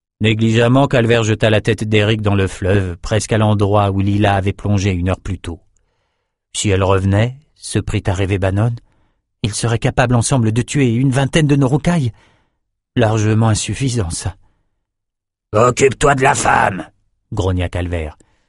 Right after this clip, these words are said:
Je me chargerai de cette charogne. » Apparemment enthousiasmé par cette tâche, il leva sa hache et l'abattit sur la cheville d'Eric,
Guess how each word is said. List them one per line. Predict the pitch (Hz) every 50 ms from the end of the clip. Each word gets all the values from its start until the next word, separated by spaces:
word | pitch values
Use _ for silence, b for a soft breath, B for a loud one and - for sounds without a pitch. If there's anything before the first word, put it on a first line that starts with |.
| _ _ _
Je | 101 101 104
me | 110 110 107 104
chargerai | - 123 113 110 110 107 107 107 110 104
de | -
cette | - 95 95 - -
charogne. » | - - 92 90 87 82 82 80 73 - - - - - _ _ _ _ _ _ _ _ _ _ _ _ _ _ _ _ _ _ _ _ _ _ _ _ -
Apparemment | 107 104 107 107 120 113 113 120 127 135 135 135 131
enthousiasmé | 120 - - 143 135 123 127 123 - - - 131 110
par | - 107 -
cette | - - 104 - -
tâche, | - 127 131 131 - - - -
il | - 120 113 113
leva | 123 127 120 131 -
sa | - - 117 113 113 113
hache | 123 123 - - - -
et | 113 110
l'abattit | 113 117 117 113 117 113 - - 113
sur | - - 107
la | 104 104
cheville | 98 - - 107 98 104 101 104
d'Eric, | 104 98 98 101 104 101 - - - -